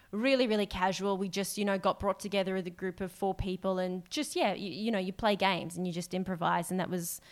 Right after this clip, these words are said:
that was really fun. Um, the second stage was a little bit more, f-, was, you know, you took it up a step. We had a, a small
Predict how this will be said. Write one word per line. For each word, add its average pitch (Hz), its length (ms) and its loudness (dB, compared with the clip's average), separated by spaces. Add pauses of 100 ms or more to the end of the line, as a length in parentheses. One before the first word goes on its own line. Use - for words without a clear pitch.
(220)
that 190 120 10
was 180 180 2
really 180 220 2
fun. 180 560 2
Um, 190 380 2
the 202 120 -4
second 277 400 2
stage 220 480 0
was 202 240 -2
a 202 60 0
little 202 240 0
bit 185 160 -2
more, 190 200 0
f-, - 300 -10
was, 180 800 -6
you 214 140 -2
know, 185 80 0
you 175 180 -6
took - 260 -6
it 190 60 -2
up 175 160 -2
a - 20 -8
step. 185 300 -6
We 196 80 -4
had 190 160 -2
a, 170 160 -2 (280)
a 175 40 -8
small 190 380 2